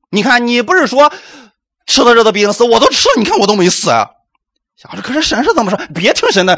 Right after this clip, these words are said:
你肯定是听错了。你得好好想想，是不是神这么跟你说？亚当说：“我也不记得了。”能不能问一下神？这时候，所以作为牧师的亚当也没有去问神，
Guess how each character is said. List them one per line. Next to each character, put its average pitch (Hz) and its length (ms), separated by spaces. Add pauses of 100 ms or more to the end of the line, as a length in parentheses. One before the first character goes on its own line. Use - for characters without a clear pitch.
你 381 60
肯 339 100
定 339 140
是 339 80
听 233 160
错 320 220
了。 - 220 (480)
你 311 100
得 403 80
好 226 100
好 214 100
想 247 140
想， 269 80
是 480 140
不 427 80
是 - 40
神 247 140
这 302 140
么 302 120
跟 226 80
你 202 40
说？ 196 200 (420)
亚 143 100
当 - 80
说 247 180 (720)
：“我 240 160
也 - 140
不 - 100
记 - 180
得 262 140
了。” 107 220 (600)
能 240 260
不 269 100
能 240 200
问 240 180
一 - 20
下 151 140
神？ 139 200
这 139 140
时 123 140
候， 95 260 (1300)
所 - 160
以 160 60
作 160 160
为 160 280 (340)
牧 185 300
师 202 200
的 175 100
亚 113 220
当 185 200
也 120 140
没 107 140
有 175 160
去 - 160
问 107 200
神， - 300